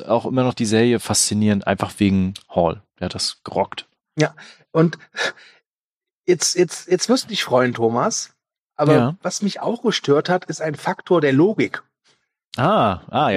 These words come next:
Speaker 2: Ja,
Speaker 1: das
Speaker 2: wer es
Speaker 1: freut
Speaker 2: nicht
Speaker 1: mich.
Speaker 2: weiß, Thomas und ich sind, was Logik angeht, sind wir so oft, <laughs> an den, also mir ist Logik meistens egal, äh, Thomas würde sterben für Logik,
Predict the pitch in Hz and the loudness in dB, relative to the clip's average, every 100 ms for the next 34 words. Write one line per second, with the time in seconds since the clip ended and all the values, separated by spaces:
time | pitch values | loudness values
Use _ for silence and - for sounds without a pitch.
0 | 185 175 180 208 202 160 156 220 - 202 | 2 2 2 2 0 0 0 0 0 0
1 | 196 175 196 - 185 160 160 160 208 226 | 0 -2 -4 -2 -2 -2 0 0 0 -2
2 | - 202 202 175 202 170 185 180 165 185 | -2 0 0 2 0 0 0 2 2 2
3 | 180 - - 190 156 185 160 160 - - | 0 -4 -6 0 2 2 0 -2 -6 -14
4 | - - - 143 156 202 202 - 180 180 | -18 -12 -4 0 2 4 2 2 0 0
5 | 156 165 190 185 160 143 156 240 240 190 | 0 0 0 -2 0 2 2 2 2 2
6 | 170 202 196 180 170 160 - 170 196 180 | 2 2 2 0 -2 -2 0 0 0 0
7 | 127 123 123 254 - | 2 2 2 0 -4